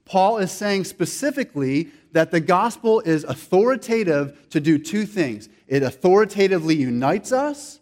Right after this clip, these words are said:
and it authoritatively corrects us. The gospel is the one message that has the ability to unite all true believers in Jesus Christ, and the gospel has authority to correct any one of us,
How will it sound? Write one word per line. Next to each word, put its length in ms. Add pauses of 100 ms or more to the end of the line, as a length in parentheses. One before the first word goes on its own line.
(960)
and 160
it 80
authoritatively 960
corrects 560
us. 440 (1900)
The 120
gospel 520
is 100
the 120
one 400
message 680 (220)
that 140
has 280
the 140
ability 400
to 160
unite 640 (220)
all 280
true 360
believers 500
in 180
Jesus 380
Christ, 480 (260)
and 200
the 60
gospel 460
has 240
authority 840 (160)
to 100
correct 480
any 220
one 200
of 120
us, 320